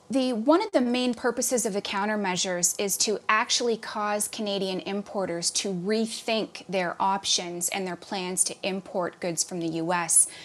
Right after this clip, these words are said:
in order to effectively, um, I, I, I'm not necessarily gonna say punish U S exporters, but to detract from their ability to access the Canadian market. Because if you are a Canadian importer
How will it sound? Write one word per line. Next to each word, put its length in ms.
in 220
order 320
to 240
effectively, 880
um, 340
I, 460
I, 160
I'm 180
not 160
necessarily 340
gonna 80
say 240
punish 520
U 120
S 160
exporters, 640
but 280
to 180
detract 1000
from 220
their 160
ability 500
to 240
access 400
the 80
Canadian 500
market. 520
Because 320
if 160
you 160
are 120
a 60
Canadian 460
importer 560